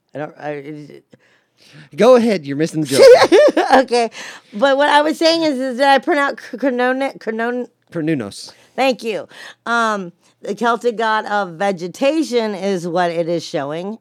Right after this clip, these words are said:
Speaker 1: as. Then there is Flora from the Roman goddess. Um, Hera, a goddess of fertility. Pan,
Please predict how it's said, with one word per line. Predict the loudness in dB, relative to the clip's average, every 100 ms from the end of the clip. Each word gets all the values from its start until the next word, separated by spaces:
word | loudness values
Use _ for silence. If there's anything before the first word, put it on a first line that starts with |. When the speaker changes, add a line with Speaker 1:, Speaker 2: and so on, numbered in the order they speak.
| -14
Speaker 1:
as. | -12 -12 -12 -14 _ -20 -20 -10
Then | -4 0 0 -2 -4
there | -4 -2
is | -2 -4
Flora | -6 -4 0 0 0 -2
from | -2 -4 -2
the | -4 -4
Roman | -4 -4 -6 -8
goddess. | -6 -6 -6 -8 -10 -20 -20 -20 _
Um, | -2 0 0 -2 -6 -12 _
Hera, | -4 0 2 0 -2 -4 -10 -20 _ _
a | -6 -4
goddess | -2 -2 -2 -4
of | -8
fertility. | -6 -10 -8 -6 -4 -6 -8 -10
Pan, | -10 -12 -8 -6 -6 -8 -10 -12 -14